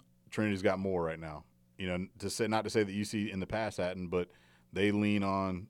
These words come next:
four for them for sure. You know, to whereas Trinity's got two stud backs, they got a pretty good quarterback, they got two or three good receivers. So, like,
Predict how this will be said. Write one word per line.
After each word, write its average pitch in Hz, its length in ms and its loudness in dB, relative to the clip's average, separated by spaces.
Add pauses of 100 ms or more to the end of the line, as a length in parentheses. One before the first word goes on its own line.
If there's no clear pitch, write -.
four 95 560 4
for 95 120 -6
them 104 160 0
for 92 120 -6
sure. 98 360 -2 (440)
You 85 60 -8
know, 87 120 -2
to 90 120 -4
whereas 90 300 2
Trinity's 110 360 0
got 87 280 2 (320)
two 107 180 2
stud 98 320 4
backs, 87 340 0
they - 140 -14
got 87 160 -2
a 82 60 -4
pretty 101 260 -2
good 92 220 -2
quarterback, 82 560 -4 (500)
they 87 80 -4
got 85 220 -2 (240)
two 113 180 2
or 104 40 2
three 104 200 0
good 98 220 4
receivers. 92 540 -2
So, 92 120 -2
like, 90 200 0